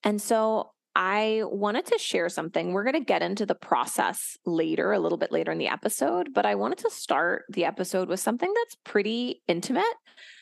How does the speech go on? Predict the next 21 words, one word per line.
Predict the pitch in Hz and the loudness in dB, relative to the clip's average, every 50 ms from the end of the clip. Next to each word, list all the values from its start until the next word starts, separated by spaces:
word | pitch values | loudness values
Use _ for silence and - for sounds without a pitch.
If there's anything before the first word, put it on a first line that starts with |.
| - _ _ | -20 _ _
and | 202 208 208 208 208 208 | 2 4 4 2 0 0
pretty | - 226 220 247 | 0 0 2 2
vulnerable | 208 208 190 185 180 165 156 165 147 165 190 226 - | 2 0 2 2 2 0 0 0 -2 -2 -2 0 2
that | 196 185 - - | 0 0 2 2
I've | 180 180 175 175 | 0 0 0 0
never | 175 175 175 180 185 185 | 0 0 0 0 -2 -2
shared | - - 175 160 165 165 - | -2 -2 -2 0 0 0 -2
before | - 160 - - - 127 113 - - | -4 -6 -6 -4 -2 -2 0 0 -2
on | - 156 | -2 -2
the | 147 - | -4 -2
podcast, | - - - 110 - - 98 98 92 - - - - - - _ - - - - - - - _ | 0 0 -2 -2 -2 -2 -2 -2 -2 -4 -6 -10 -14 -14 -16 _ -20 -20 -20 -20 -20 -20 -6 _
which | 202 214 208 - | -2 -2 0 0
was | 269 254 | 0 0
something | - - - 220 226 233 - - 294 302 302 254 | 0 0 0 0 0 0 0 0 0 2 2 0
that | - - | 0 0
happened | - - - 190 180 - 196 175 170 165 | -2 -2 -4 -4 -2 -2 -2 -2 0 -2
years | 165 160 165 185 190 202 180 175 | -2 0 0 2 2 2 0 0
ago | 165 - 147 147 165 180 214 226 - - | 0 2 2 2 2 2 0 0 -2 -4
at | - 185 185 - - | -6 -8 -8 -4 -2
the | 226 | -2
beginning | 220 - 233 214 - 175 170 170 170 165 165 170 | -2 -2 -2 0 0 2 2 2 0 0 0 -2